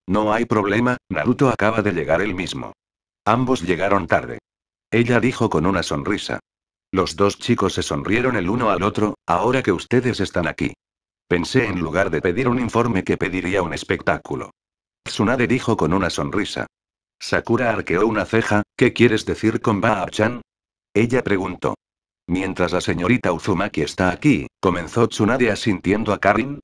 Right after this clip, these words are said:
"es un ninja médico, sé que el resto de ustedes son ninjas de combate. Así que he preparado algo", dijo mientras levantaba el sombrero del Hokage sobre su escritorio. Suigetsu arqueó una ceja, "Wow, un sombrero",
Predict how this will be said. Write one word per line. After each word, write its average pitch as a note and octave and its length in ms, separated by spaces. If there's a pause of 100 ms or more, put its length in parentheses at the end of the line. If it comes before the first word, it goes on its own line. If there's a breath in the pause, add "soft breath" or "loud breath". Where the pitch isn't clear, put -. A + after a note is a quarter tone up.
"es A#2+ 180
un C#3 160
ninja G#2 360
médico, G#2 500 (120)
sé - 260
que D#2+ 160
el D2 120
resto C3+ 360
de G2+ 100
ustedes A#2+ 500
son G#2+ 180
ninjas G2 400
de F2+ 80
combate. F2 540 (500)
Así C3+ 300
que F#2+ 180
he G2+ 80
preparado F#2+ 560
algo", C2+ 300 (520)
dijo B2 360
mientras G2+ 400
levantaba G2 560
el G#2 80
sombrero G#2+ 500
del F#2+ 140
Hokage A2 340
sobre E2 320
su G#2+ 160
escritorio. E2+ 600 (500)
Suigetsu G#2+ 640
arqueó F2+ 340
una G#2+ 180
ceja, G#2+ 380 (120)
"Wow, G2+ 320 (120)
un B2 160
sombrero", E2+ 560